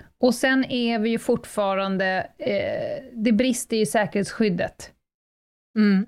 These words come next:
Speaker 1: Det gör ju det, och det kommer, tillkommer ju lagstiftning hela tiden och olika direktiv och sådär. Men problemet
Speaker 2: Jag, jag tänker
Speaker 1: är
Speaker 2: så här,
Speaker 1: ja.
Speaker 2: bara,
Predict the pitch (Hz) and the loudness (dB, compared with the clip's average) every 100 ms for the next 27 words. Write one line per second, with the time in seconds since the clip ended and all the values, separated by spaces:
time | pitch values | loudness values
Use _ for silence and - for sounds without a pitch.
0 | - 262 254 247 214 185 165 160 240 220 | 4 6 6 6 4 4 0 -2 0 0
1 | 233 240 220 220 214 247 214 208 214 208 | 0 0 0 0 -2 0 -2 -2 0 2
2 | 208 202 190 - 208 208 185 196 196 262 | 2 0 -2 -2 2 2 4 2 0 0
3 | 247 208 214 214 202 196 185 196 185 190 | 2 2 2 2 0 0 0 0 0 -2
4 | 190 - 175 170 - 180 120 220 254 - | -4 -2 0 0 -4 -2 0 2 0 0
5 | - - - - - - - _ _ _ | -14 -18 -18 -18 -18 -20 -20 _ _ _
6 | _ - - - - - 269 311 311 320 | _ -2 0 0 0 4 6 6 4 4
7 | 349 254 240 330 302 302 247 330 - 233 | 4 2 4 4 4 2 0 0 -2 0
8 | 311 294 302 | 4 4 2